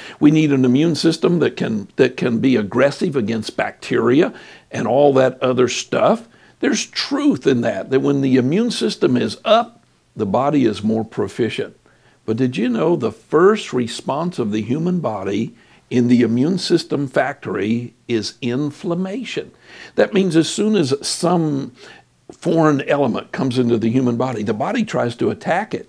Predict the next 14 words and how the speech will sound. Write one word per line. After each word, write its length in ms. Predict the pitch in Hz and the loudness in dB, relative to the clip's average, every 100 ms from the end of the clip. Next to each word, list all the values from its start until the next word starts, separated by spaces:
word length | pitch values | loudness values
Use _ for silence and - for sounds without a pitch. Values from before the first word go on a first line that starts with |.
| - | -2
Inflammation 800 | 143 160 - 127 175 240 185 131 | -2 0 0 2 0 2 2 2
rises. 760 | 127 170 247 170 113 - - - _ _ _ _ _ | 2 2 2 2 -2 -6 -16 -18 _ _ _ _ _
I 160 | - 127 | -6 -2
may 160 | 165 110 | 0 0
be 160 | 120 | 0
speaking 500 | 113 - 139 135 135 | -2 -2 -2 0 -2
to 60 | 123 | -2
somebody 360 | 123 143 139 139 | -2 2 2 4
right 260 | 143 151 | 4 4
now 240 | 170 240 139 | 0 -2 0
who 140 | 135 | 0
has 200 | 127 127 | 2 0
a 40 | 127 | -2
backache, 760 | 131 196 240 131 110 92 | 0 -2 -2 0 0 -2